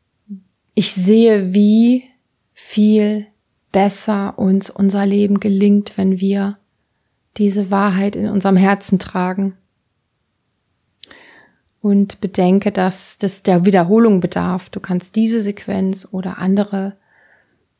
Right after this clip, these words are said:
Übungen machen, die dir gut tun, die dir gefallen. Ne, Spaß machen, finde ich, ist immer wichtig. Zeit dafür haben. Dann lieber eine kurze Übung als gar keine. Aber wiederhole das. Bleib dran.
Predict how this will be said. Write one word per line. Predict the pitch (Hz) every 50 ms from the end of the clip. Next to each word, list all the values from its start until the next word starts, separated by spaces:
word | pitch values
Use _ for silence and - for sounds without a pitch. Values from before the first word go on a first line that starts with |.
| _ _ _
Übungen | - 226 220 202 196 226 220 214 208 208 208
machen, | 202 185 190 185 - - 208 202 196 190 196 - _ _ _ _ -
die | - 190
dir | 180 196 190 185 185
gut | 185 - 214 208 208 -
tun, | - 208 202 196
die | 196 190
dir | 185 185
gefallen. | 180 180 - - - 196 202 208 214 220 226 233 233 _ _ _ _ _ _ _ _ 208
Ne, | 208 202 208 196
Spaß | - - - 160 202 196 -
machen, | 220 208 208 202
finde | 202 - 208 208 208
ich, | -
ist | 208 - -
immer | 208 208 208 202 - _ _ _ _ _ _ -
wichtig. | 202 208 202 - - - 214 190 - - - _
Zeit | - - - 175 185 214 214
dafür | 214 208 - - - 202 185
haben. | 190 202 202 202 202 208 202 202 202 _ _ _
Dann | - 208 196
lieber | 202 208 214 196 208
eine | 208 208 208 202 196
kurze | 190 - - 226 - - - - -
Übung | - 226 220 208 220 214 214
als | 202 208 208
gar | - - 214 226
keine. | - - 233 220 220 208 208 214 226 220 _ _ _ - - - - - - _ _ _ _
Aber | - 208 202 214 214 196
wiederhole | 214 220 226 226 226 214 202 202 214 220 220 220
das. | 202 208 196 196 196 196 - - - - _ _ _ _ _ _ _
Bleib | - 208 202 208 208 208
dran. | - - - 202 196 202 196 185